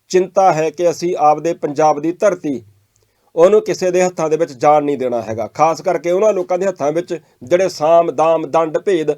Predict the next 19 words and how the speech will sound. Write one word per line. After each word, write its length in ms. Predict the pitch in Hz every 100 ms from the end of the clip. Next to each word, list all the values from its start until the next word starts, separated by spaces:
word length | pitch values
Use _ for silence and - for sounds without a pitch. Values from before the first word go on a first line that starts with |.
| _ _ -
ਹਰ 240 | 170 220
ਇੱਕ 280 | 220 170 196
ਢੰਗ 280 | - 190 151
ਤਰੀਕਾ 360 | 147 160 175
ਅਪਣਾ 300 | 170 165 156
ਕੇ 160 | 160 180
ਤੇ 140 | 185
ਇਸ 140 | 180 -
ਧਰਤੀ 320 | 202 180 156
ਦੇ 100 | 147
ਉੱਪਰ 260 | 147 143 113 _ _ _ _ _ _
ਆਪਦੀ 300 | 147 160 175
ਸਰਦਾਰੀ 460 | 175 160 151 156 175
ਕਾਇਮ 260 | 175 160 156
ਕਰਨਾ 260 | 156 156
ਚਾਹੁੰਦੇ 340 | 147 151 170 160
ਆ, 80 | 139 _ _ _
ਜਿਹੜੇ 340 | 117 151 196 190
ਉਹਨੂੰ 220 | 190 190